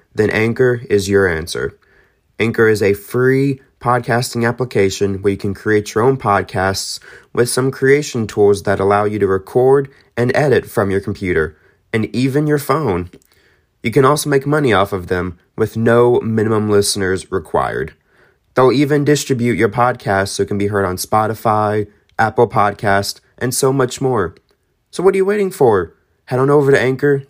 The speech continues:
today. There are some people in occult history who warned against using the Ouija board, who said, "This is a dangerous door to the subconscious. Don't approach this thing."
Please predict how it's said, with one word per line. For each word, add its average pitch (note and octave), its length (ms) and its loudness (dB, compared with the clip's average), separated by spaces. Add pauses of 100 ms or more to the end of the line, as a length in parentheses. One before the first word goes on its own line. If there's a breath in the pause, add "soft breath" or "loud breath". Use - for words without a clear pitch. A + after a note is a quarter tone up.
today. F2+ 380 0 (2250)
There A2+ 180 -4
are A#2 60 -2
some D3 320 -4
people C3 460 -4
in G#2+ 160 -6
occult G#2+ 360 -6
history G2 540 -6 (220)
who C3+ 100 -6
warned D3 440 -4
against F2+ 360 -8
using F#2 300 -8
the F2 100 -6
Ouija E2+ 400 -10
board, - 360 -6 (400)
who A#2 140 -6
said, G#2 520 -2 (460)
"This A#2 180 0
is G#2 140 -6
a G2+ 60 0
dangerous A#2+ 580 0
door A2 240 0
to - 120 -12
the G2+ 120 -4
subconscious. - 840 -10 (580)
Don't G2+ 380 -2
approach F#2+ 480 -4
this - 240 -8
thing." A#1+ 360 -10